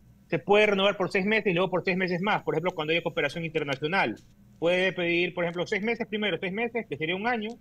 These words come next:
y luego si es que no hay, eh, no, no envían, si estamos pidiendo, eh,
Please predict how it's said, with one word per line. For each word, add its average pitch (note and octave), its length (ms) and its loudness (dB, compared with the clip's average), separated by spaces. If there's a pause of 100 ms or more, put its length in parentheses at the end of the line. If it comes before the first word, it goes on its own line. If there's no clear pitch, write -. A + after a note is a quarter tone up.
(720)
y D#3+ 80 -4
luego G#3+ 260 2
si G#3 80 -2
es F#3 80 -2
que D#3+ 300 -2 (100)
no F3 220 0
hay, G3 400 2
eh, C#3 540 2 (120)
no, D#3 400 0
no D#3+ 140 -6
envían, E3+ 720 0 (120)
si - 80 -16
estamos F3+ 200 -2
pidiendo, E3 720 2
eh, B2+ 360 -2